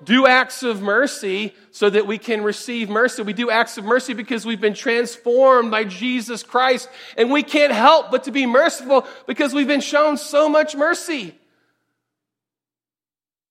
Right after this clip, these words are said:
And that's the kind of mercy that triumphs over judgment, because you have been forgiven. Your sins were judged on Jesus. And when you stand before God one day,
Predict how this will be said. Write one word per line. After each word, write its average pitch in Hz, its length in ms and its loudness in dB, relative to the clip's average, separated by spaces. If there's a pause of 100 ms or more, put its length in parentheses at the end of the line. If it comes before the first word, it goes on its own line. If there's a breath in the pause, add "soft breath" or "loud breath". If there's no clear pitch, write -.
(1400)
And 208 200 0
that's 247 420 0
the 247 80 -6
kind 233 320 -6
of 214 100 -6
mercy 220 400 -6
that 202 140 -6
triumphs 214 440 -8
over 202 220 -6
judgment, 226 300 -8
because 240 400 -6 (180 soft breath)
you 220 140 -4
have 247 260 2
been 277 180 0
forgiven. 277 580 -2
Your 254 100 -8
sins 277 400 0
were 277 100 -4
judged 240 540 -4
on 285 200 4
Jesus. 262 680 -8 (520 soft breath)
And 208 120 0
when 254 80 0
you 262 100 0
stand 285 360 4
before 262 280 4
God 254 320 4
one 277 200 4
day, 277 320 4